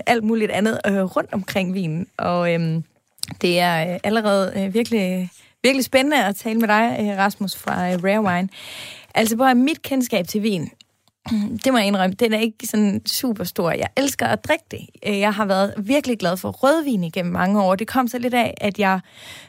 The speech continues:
øh, for en del år siden efterhånden boede i Barcelona, øh,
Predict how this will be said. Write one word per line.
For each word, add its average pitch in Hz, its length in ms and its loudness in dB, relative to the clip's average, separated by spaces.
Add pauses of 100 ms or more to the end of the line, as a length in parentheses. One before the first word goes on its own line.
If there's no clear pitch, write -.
(120)
øh, 180 320 2
for 202 180 -2
en 190 140 0
del 254 220 2
år 190 120 2
siden 220 220 0
efterhånden 208 400 0
boede 226 360 2 (100)
i 196 300 0
Barcelona, 233 560 0 (400)
øh, 180 200 0